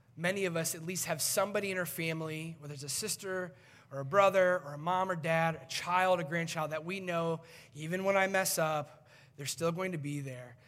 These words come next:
Jesus is closer to you than that. He knows what you've done. He knows who you are.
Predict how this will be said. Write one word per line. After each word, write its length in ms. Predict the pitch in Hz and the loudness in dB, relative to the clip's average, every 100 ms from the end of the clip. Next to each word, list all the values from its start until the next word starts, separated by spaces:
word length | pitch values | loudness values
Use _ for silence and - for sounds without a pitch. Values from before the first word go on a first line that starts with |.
| - - _ _ | -20 -20 _ _
Jesus 680 | - 185 190 180 156 147 - | -8 -4 -4 -4 -4 -6 -8
is 140 | 147 135 | -8 -12
closer 760 | - - 160 165 165 170 160 147 - | -12 -6 -4 -2 -4 -6 -8 -10 -10
to 120 | 165 | -8
you 600 | 151 147 139 135 135 135 - 117 | -8 -6 -6 -6 -8 -12 -16 -20
than 160 | 135 139 120 | -18 -16 -16
that. 420 | - - - - - _ _ _ - _ _ _ _ _ - _ - - - | -18 -18 -20 -20 -20 _ _ _ -20 _ _ _ _ _ -20 _ -20 -20 -20
He 120 | 139 160 | -12 -10
knows 420 | 151 147 156 160 | -6 -4 -4 -6
what 160 | 175 | -8
you've 240 | 180 180 135 | -8 -10 -10
done. 260 | 135 127 139 - - _ _ _ _ _ _ _ _ _ _ _ - - - | -12 -12 -16 -20 -20 _ _ _ _ _ _ _ _ _ _ _ -20 -20 -12
He 140 | 170 | -8
knows 400 | 156 147 160 170 | -6 -4 -2 -2
who 140 | - 196 | -4 -8
you 260 | 185 180 | -8 -8
are. 320 | 147 139 135 | -8 -8 -10